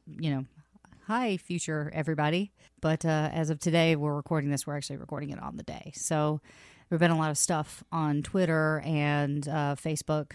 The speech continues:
about what's his im-, his impact that he's had so far. So I thought it would be appropriate to do an episode on Mister John Lennon. And it's actually gonna be a two-parter. And I wanna say this up top.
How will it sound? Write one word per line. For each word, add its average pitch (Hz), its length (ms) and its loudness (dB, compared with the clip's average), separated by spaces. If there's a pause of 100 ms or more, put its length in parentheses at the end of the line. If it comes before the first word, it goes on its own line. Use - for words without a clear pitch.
(180)
about 139 500 0 (160)
what's 151 460 -2 (400)
his 170 240 2
im-, 180 320 2
his 175 240 4
impact 175 420 0
that 151 80 -4
he's 160 140 -2
had 151 180 2
so 151 140 -2
far. - 260 -6
So 147 420 0 (300)
I 175 60 4
thought 170 180 2
it 170 40 4
would 165 60 0
be 175 100 0
appropriate 165 500 -2
to 170 100 -4
do 160 460 2 (500)
an 170 160 2
episode 165 500 0
on 160 280 2
Mister 165 260 0
John 160 260 0
Lennon. 180 320 4 (560)
And 170 240 4
it's 175 140 2
actually 247 240 2
gonna 262 100 4
be 247 80 2
a 214 60 4
two-parter. 156 580 2 (760)
And 180 140 6
I 180 40 8
wanna 202 220 6
say 196 200 6
this 170 180 4
up - 160 -4
top. 139 420 2